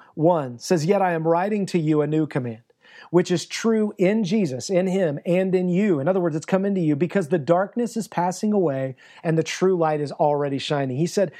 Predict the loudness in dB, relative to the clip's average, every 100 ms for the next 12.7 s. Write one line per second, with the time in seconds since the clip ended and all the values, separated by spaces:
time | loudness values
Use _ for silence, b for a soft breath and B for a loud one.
0 | B B B 2 2 2 -2 -2 -2 0
1 | 0 2 2 0 -2 -2 0 0 0 0
2 | 2 0 0 0 2 0 -4 -4 -2 0
3 | -2 0 0 2 0 0 2 2 -2 -6
4 | -4 -4 -4 -10 -18 B B 2 4 4
5 | 4 4 4 2 2 2 -2 0 0 0
6 | 0 2 2 0 2 0 0 0 0 -2
7 | -4 0 2 2 2 0 0 0 0 0
8 | 0 2 2 2 -2 0 2 2 0 -2
9 | -2 0 0 0 -2 0 0 2 2 0
10 | -2 -2 -2 -2 -2 2 2 4 2 2
11 | 2 2 0 0 0 0 -2 0 0 0
12 | 0 0 -2 -6 -4 -6